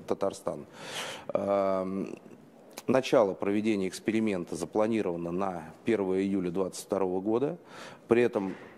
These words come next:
э, с первого июля,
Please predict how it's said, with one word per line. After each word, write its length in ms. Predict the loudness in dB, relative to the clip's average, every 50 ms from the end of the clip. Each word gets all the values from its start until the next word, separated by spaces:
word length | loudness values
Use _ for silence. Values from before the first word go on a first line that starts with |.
| -10 -6
э, 300 | -4 -4 -2 -2 -4 -4
с 800 | -4 -4 -4 -4 -4 -4 0 2 4 4 6 6 4 4 4 2 0 -2 -6 -8 -10 -14 -14 -14 -14 -8 -2
первого 460 | 2 2 4 4 4 4 4 4 4 4
июля, 440 | 4 2 2 2 2 0 -2 -4